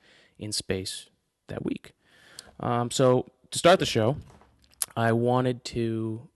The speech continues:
uh, do a correction, uh, which I'll probably do this every show as long as we're not, uh, um, too crazy with facts. So what I'd like to do is, is so basically, so last time I had said that Philae the lander, uh, had,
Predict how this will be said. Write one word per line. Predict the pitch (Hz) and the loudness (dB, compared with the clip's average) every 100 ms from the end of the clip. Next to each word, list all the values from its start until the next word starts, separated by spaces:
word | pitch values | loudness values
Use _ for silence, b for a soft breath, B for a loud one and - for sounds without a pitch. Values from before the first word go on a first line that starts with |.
| - | -16
uh, | 120 107 107 107 | -14 -10 -10 -6
do | 120 | -4
a | 110 | -6
correction, | - 120 135 - - - - - | -2 2 2 2 -12 -14 -18 -12
uh, | - | -8
which | 110 110 | -6 -4
I'll | 107 | 0
probably | 135 147 110 | 2 2 2
do | 107 | -2
this | 107 - - - | -4 -6 -12 -4
every | 117 110 | -4 -4
show | - 95 95 110 - - | -6 -6 -4 -8 -12 -16
as | - 110 113 | -12 -10 -10
long | 107 104 | -10 -10
as | 110 | -8
we're | 101 | -6
not, | 98 104 101 - | -6 -8 -10 -8
uh, | 101 95 98 b b b b b b b b b - | -8 -8 -12 b b b b b b b b b -14
um, | 107 107 110 - 120 _ _ _ - | -12 -10 -12 -14 -16 _ _ _ -8
too | 127 | -4
crazy | - 110 104 | 0 0 -2
with | 101 | -8
facts. | - - - - - | -8 -8 -6 -8 -4
So | 135 120 113 - | 2 4 2 -2
what | - 65 87 156 | -14 -10 2 4
I'd | 151 | 6
like | 139 156 156 | 6 4 4
to | 120 | 0
do | 123 117 | 2 4
is, | 117 113 - | 2 0 -2
is | 120 | -2
so | 120 | 2
basically, | 127 120 110 | 2 2 0
so | 113 | 0
last | 123 147 - | 4 2 2
time | 131 117 | 0 0
I | 117 | 0
had | 110 - | -2 -2
said | 113 104 | -2 0
that | 98 - _ - | -4 -10 _ -6
Philae | 113 117 113 | -2 0 -2
the | 104 | -4
lander, | 110 110 104 120 _ B B B B B B | -4 -4 -4 -6 _ B B B B B B
uh, | - 110 104 104 | -6 -6 -4 -6
had, | - 107 | -8 -12